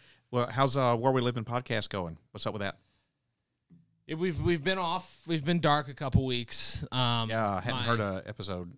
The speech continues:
Speaker 2: Yeah, my illustrious co-host, uh, also my sister, um, Erin, she, she's been swamped at work. We just haven't found time, so.
Speaker 1: Yeah. I thought you were gonna say she was pregnant there for a second. I was gonna be like, "Oh, no."
Speaker 2: <laughs>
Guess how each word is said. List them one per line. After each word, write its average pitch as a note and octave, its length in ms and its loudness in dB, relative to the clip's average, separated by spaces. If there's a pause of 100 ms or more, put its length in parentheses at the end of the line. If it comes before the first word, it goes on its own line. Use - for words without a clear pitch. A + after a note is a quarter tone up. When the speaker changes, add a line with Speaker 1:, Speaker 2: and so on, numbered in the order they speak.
(120)
Speaker 2:
Yeah, C#3 160 0
my C3+ 200 0
illustrious C3 600 -2
co-host, A#2+ 880 -2
uh, G#2+ 520 -4 (240)
also A2+ 480 -4
my A2+ 140 -6
sister, A#2 560 -6
um, G#2+ 560 -8
Erin, A2+ 420 -4
she, A#2+ 800 -4 (560)
she's C3+ 200 -4
been A2+ 220 -4
swamped G#2 560 -8
at - 100 -16
work. A2 380 -14 (260)
We B2 100 -2
just A2+ 140 -2
haven't A2 240 -6
found G#2+ 260 -6
time, G#2 340 -6
so. G#2 260 -10 (100)
Speaker 1:
Yeah. F#2 100 -20 (180)
I G#2 40 -16
thought A#2 220 -2
you A2 60 2
were G2 40 -4
gonna G2 200 -4
say G2 160 -2
she - 140 -4
was F#2 120 -6
pregnant F#2 360 -6
there F2 120 -12
for - 120 -12
a E2+ 40 -8
second. F#2 260 -8
I F2 40 -6
was F2+ 100 -6
gonna G2+ 160 -4
be G#2+ 120 -6
like, F#2+ 200 -4
"Oh, D#3+ 140 4
no." F3 360 8 (240)
Speaker 2:
<laughs> - 0 -